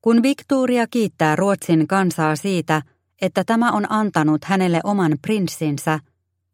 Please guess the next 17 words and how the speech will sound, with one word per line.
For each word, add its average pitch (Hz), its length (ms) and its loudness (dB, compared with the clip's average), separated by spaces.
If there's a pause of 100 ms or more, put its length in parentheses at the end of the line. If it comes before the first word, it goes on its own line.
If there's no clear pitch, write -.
on 214 200 0
vaikea 240 440 2
kuvitella, 151 640 0 (380)
että 202 260 0
mikään 233 520 2
maabrändityöryhmä 156 1300 2 (360)
voisi 214 320 2
keksiä 214 540 -2
parempaa. 160 680 -2 (1200)
Varsinkin, 165 760 2 (320)
kun 190 160 2
morsiusparin 214 920 2
välinen 202 440 0
rakkaus 156 600 -2
loistaa 196 520 0
heidän 170 300 2
katseissaan. 139 920 -8